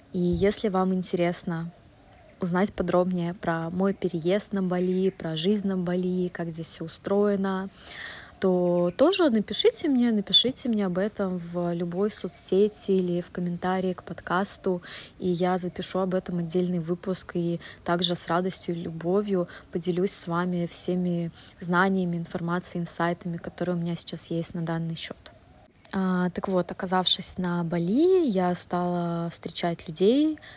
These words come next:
которые проходили здесь курсы, и я стала задумываться о том, что, может быть, мне стоит ещё раз записаться.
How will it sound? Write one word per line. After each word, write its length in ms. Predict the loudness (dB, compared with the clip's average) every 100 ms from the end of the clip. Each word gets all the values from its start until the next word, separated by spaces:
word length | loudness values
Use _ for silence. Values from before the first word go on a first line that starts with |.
| -14
которые 840 | -6 0 2 2 2 0 0 -2
проходили 600 | -4 -6 -4 -2 0 0
здесь 280 | 0 -4 -6
курсы, 580 | -2 -2 -2 -2 0 0 -6 -20 -20 -20 -14 -14 -14 -16 -18 -12 0
и 80 |
я 640 | 2 2 2 0 2 2 2
стала 560 | 0 0 2 4 2
задумываться 720 | 2 0 0 -2 0 -2 -2 -4
о 40 |
том, 280 | -2 -2 -2
что, 640 | -6 -6 -4 0 0 0
может 360 | 0 0 -2 -2
быть, 240 | -4 -2
мне 120 | -4 -4
стоит 360 | 2 2 2
ещё 220 | -2 -2
раз 140 | 0 -2
записаться. 680 | -6 -8 -4 -2 -2 -6 -18